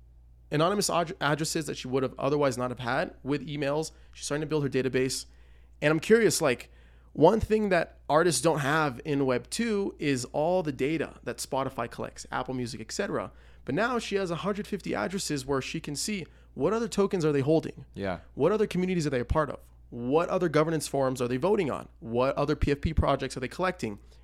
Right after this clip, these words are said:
Speaker 1: And they, she's able to actually build a data profile.
Speaker 2: Yeah.
Speaker 1: She can be like, "Okay, seventy-five percent of my collectors that attend the show are also in F W B.
Speaker 2: Yeah.
Speaker 1: Maybe I should do a collab with F W B because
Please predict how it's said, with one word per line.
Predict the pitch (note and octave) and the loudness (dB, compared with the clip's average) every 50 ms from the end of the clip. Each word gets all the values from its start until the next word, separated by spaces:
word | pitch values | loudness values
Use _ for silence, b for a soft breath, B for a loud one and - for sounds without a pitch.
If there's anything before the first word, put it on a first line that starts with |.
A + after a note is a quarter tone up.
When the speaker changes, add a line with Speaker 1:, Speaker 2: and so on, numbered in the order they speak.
| b b | b b
Speaker 1:
And | - C3 | -2 0
they, | C#3 D3 C#3+ | 0 0 -2
she's | - - D#3+ - - - - | -4 -6 -6 -6 -8 -8 -4
able | F3+ - - - - | -4 -4 -2 -2 -2
to | - D3 | -2 -2
actually | F#3+ - - E3 | -2 -2 -4 -6
build | C3 C#3+ D3+ E3+ E3+ - | -2 0 0 0 0 -2
a | - C3 | -6 -8
data | A2 A2 B2 D3+ D3+ D3 | -4 -4 -2 -2 -2 -2
profile. | - - F3+ G#3 - - A2 F2+ G2 G#2+ - b b b b b | -2 -2 -2 -2 0 -2 -2 -2 -4 -10 -14 b b b b b
Speaker 2:
Yeah. | G2 F#2+ F#2 | -4 -2 -2
Speaker 1:
She | C#3+ | -2
can | C3+ D#3 | -2 0
be | D3+ G#3+ | 2 2
like, | G#3 F#3 D#3+ | 2 2 0
"Okay, | F3 D#3+ - G3+ D#3+ G#2 - - b b b b b b b b b b b | -2 -2 0 0 0 0 -2 -10 b b b b b b b b b b b
seventy-five | - - C#3+ E3+ G#3 A#3 G3+ - - G3 F#3+ F#3+ | 0 2 4 4 4 2 0 0 0 0 2 2
percent | F3 D#3 - F#3 F3 | 0 -2 0 0 0
of | E3 | 0
my | D#3 C#3 | 0 -2
collectors | - - B2+ C#3+ D#3 D3+ - C#3+ B2+ | -2 -2 -2 -2 -2 -2 -2 -2 -2
that | B2 | -2
attend | B2+ - - C#3 C3 | -2 -4 -4 -4 -4
the | A#2+ | -4
show | - - - E3+ D#3 | -4 0 0 2 2
are | C3+ - | 2 2
also | - E3 F3+ E3 - | 2 0 -2 0 -2
in | D#3+ - | -4 -6
F | D#3 - | -4 -4
W | D3+ C3 C3+ C3 | -4 -2 -2 -2
B. | C3+ F#3 D3+ - - b b b | -2 -2 -6 -6 -10 b b b
Speaker 2:
Yeah. | - G2 G2 F#2+ | -4 -2 -2 0
Speaker 1:
Maybe | A2+ A#2+ C3 D3 D3 F3 | 2 2 2 2 4 2
I | E3+ D#3 | 2 2
should | - - C3+ | 0 0 0
do | C#3 C#3+ | 0 0
a | C#3 | 0
collab | C3+ - C3+ C3 C3 B2+ | 0 -2 0 0 0 0
with | B2+ C3 B2+ | 0 -2 -4
F | B2+ - | -4 -4
W | - B2+ B2 B2+ B2+ | -4 -4 -2 -2 -2
B | B2+ A3+ A3+ | -2 -2 -4
because | G3+ D3+ C#3+ - D#3 C#3+ C3 B2 | -4 -4 -6 -4 -4 -4 -4 -4